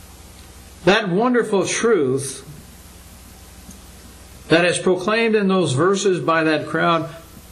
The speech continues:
isn't it interesting that it's announced by the crowd? We see words that are similar in Psalm chapter twenty-two, where, where it says, uh, people shook their heads, they taunted him about the temple,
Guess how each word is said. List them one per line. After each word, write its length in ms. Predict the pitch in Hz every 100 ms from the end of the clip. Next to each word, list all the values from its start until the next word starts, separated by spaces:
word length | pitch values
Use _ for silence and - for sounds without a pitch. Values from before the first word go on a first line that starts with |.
| - - -
isn't 200 | 208 226
it 120 | 135
interesting 460 | 160 185 - 202
that 140 | 175 131
it's 180 | 127 135
announced 500 | 123 123 151 156 -
by 140 | 131
the 100 | 110
crowd? 600 | - 131 - 190 180 190 - - - - - - - - - - - - - - - - - - - -
We 100 | 175
see 200 | 180 254
words 360 | 214 208 226 185
that 100 | 202
are 100 | 180
similar 520 | - 240 233 214 208
in 80 | 170
Psalm 320 | 151 190 196 190
chapter 260 | 190 175
twenty-two, 680 | 156 190 185 156 190 214 185
where, 220 | 165 156 - - - -
where 120 | 170
it 80 | 165
says, 420 | 185 190 175 147
uh, 200 | 170 165
people 340 | - 202 190 175
shook 280 | - 196
their 160 | 196 165
heads, 460 | 156 185 214 185 170 - -
they 160 | 165
taunted 340 | 165 196 202 190
him 240 | 185 185
about 280 | 175 175 180
the 80 | 170
temple, 680 | 175 180 180 208 220 -